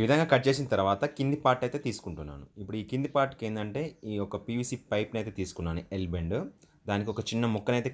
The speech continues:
కట్ చేసి దీని లోపల ఈ విధంగా పెట్టేశాను. ఈ విధంగా పెట్టిన తర్వాత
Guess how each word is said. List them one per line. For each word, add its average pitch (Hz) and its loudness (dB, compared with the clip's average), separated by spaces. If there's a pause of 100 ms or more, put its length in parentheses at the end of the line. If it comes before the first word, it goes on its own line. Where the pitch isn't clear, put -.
కట్ 95 -2
చేసి 98 -2
దీని 95 0
లోపల 107 0
ఈ - 0
విధంగా 101 0 (120)
పెట్టేశాను. 76 -6 (680)
ఈ 98 -4
విధంగా 120 2
పెట్టిన 117 0
తర్వాత 113 0